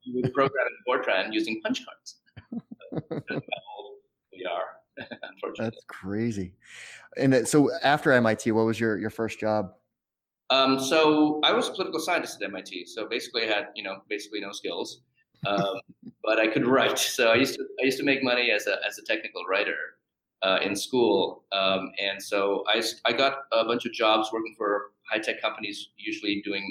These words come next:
Speaker 1: marketing writing or manuals or, you know, even doing, uh, training videos. So I kinda got into high tech by, by writing, and then ended up, you know, at a company called Boston Technology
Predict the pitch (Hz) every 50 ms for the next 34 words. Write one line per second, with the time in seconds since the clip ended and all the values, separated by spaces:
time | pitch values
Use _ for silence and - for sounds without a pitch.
0 | 90 92 98 104 107 107 - 123 123 120 120 120 120 123 123 120 120 117 113 98
1 | 98 95 98 95 - - _ _ _ - 92 95 101 113 113 117 117 117 117 117
2 | 117 117 117 117 117 - - 98 90 87 85 87 90 87 87 87 95 92 92 90
3 | 87 92 - - _ _ _ _ _ - 101 101 95 95 95 95 98 101 98 92
4 | 98 92 92 - _ - 87 87 82 - - - 101 95 104 101 98 101 101 101
5 | 104 104 101 104 101 104 104 101 101 104 - - - - 95 90 92 92 92 95
6 | 92 - _ _ _ - _ - - - - 170 185 139 135 135 135 139 135 -
7 | - 123 110 110 117 113 107 110 - 127 107 107 - - - _ - 101 98 95
8 | 101 98 - - _ _ - - - - - _ - _ _ _ _ _ _ _
9 | _ _ - 107 98 95 95 101 104 110 123 110 87 - - - _ _ _ _
10 | _ _ _ _ _ _ _ _ _ _ _ - 120 113 110 107 110 110 110 113
11 | 113 110 107 107 101 - - - - - - 104 101 101 98 - - - 107 101
12 | 98 95 - - - - 101 101 - 95 87 - 98 101 101 - 90 80 87 -
13 | - 101 123 165 180 135 - - 90 90 98 - -